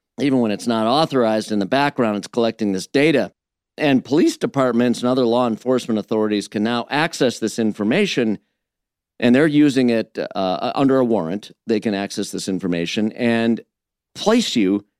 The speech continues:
at the scene of a crime. Now, on the one hand, that's a good thing. That's a good law enforcement tool. We, of course, we want to get the bad guys. We want to prevent crime.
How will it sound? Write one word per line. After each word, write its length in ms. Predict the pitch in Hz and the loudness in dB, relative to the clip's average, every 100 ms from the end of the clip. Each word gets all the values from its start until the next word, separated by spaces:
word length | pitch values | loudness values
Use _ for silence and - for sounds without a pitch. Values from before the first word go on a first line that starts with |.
| _ _ | _ _
at 160 | 131 131 | -2 0
the 80 | 131 | 0
scene 220 | 165 147 | 2 2
of 80 | 139 | 2
a 60 | |
crime. 360 | - 226 202 143 | 0 0 2 2
Now, 120 | 143 | 2
on 80 | 151 | -2
the 60 | |
one 200 | 165 262 | -2 0
hand, 340 | 247 202 165 143 | 2 2 0 -2
that's 220 | 151 156 | -4 -4
a 60 | 170 | -2
good 280 | 240 247 175 | 0 0 0
thing. 280 | 120 78 - | -2 -2 -6
That's 160 | 117 | -4
a 60 | 127 | -2
good 220 | 131 160 | 0 2
law 280 | 131 135 147 | 2 2 2
enforcement 720 | 147 - 127 123 - 139 - | 0 0 0 2 -2 -4 -2
tool. 360 | 220 226 147 95 | 0 2 2 0
We, 120 | 123 | -2
of 100 | - | -2
course, 240 | 139 123 | -2 -2
we 60 | 117 | -2
want 160 | 131 | -2
to 40 | 127 | -2
get 120 | 147 | -2
the 80 | 120 | -4
bad 240 | 156 180 | -4 -2
guys. 300 | 139 87 73 | -2 -4 -6
We 40 | 113 | -6
want 140 | 110 | -6
to 80 | 113 | -4
prevent 240 | 156 175 | -4 -2
crime. 400 | 160 165 160 156 | -2 -2 0 -2